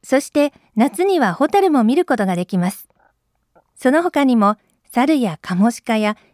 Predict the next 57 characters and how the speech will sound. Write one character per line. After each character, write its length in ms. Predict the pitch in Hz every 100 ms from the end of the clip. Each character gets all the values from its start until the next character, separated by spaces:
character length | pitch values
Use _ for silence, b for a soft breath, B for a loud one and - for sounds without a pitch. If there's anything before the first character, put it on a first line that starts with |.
| -
イ 100 | 214
ノ 140 | 277
シ 140 | 359
シ 140 | 359 294
な 120 | 269
ど 80 | 240
も 140 | 220
出 100 | 226
て 100 | 247
く 140 | 247 226
る 100 | 220
な 120 | 202
ど、 180 | 175 170 _ _ _ _
季 80 | -
節 240 | 381 -
を 80 | 214
感 240 | - 202 277
じ 100 | 349
る 80 |
こ 100 | 349
と 120 | 339 349
が 140 | 294
で 100 | 233
き 120 | -
る 200 | 226 - _ -
た 100 | 202
く 60 | 202
さ 180 | -
ん 60 | 330
の 80 | 330
自 180 | - 214
然 220 | 233 254
が 120 | 254
あ 40 |
り 120 | 254 254
ま 120 | 254
す。 180 | - - _ _ _ _ _ _ _ _ _ _ _ _ _ _ _ _ _ _
二 240 | - 302
つ 140 | 330 359
目 160 | 349
の 200 | 302 202 -
自 140 | 190
慢 280 | 214 226 220
は 220 | 202 202 _ _ _
迫 260 | 185 -
力 280 | 294 349 320
満 240 | 277 277
点 260 | 311 311 294
の 180 | 269 - _ _ -
山 300 | 190 220 330
彦 240 | 359 349
太 180 | 339 320
鼓 200 | 311 196
で 120 | 170
す。 160 | - - _ _ _ _ _ _ _ _ _ _ _ _
毎 220 | - 262 320
年 380 | 349 - 320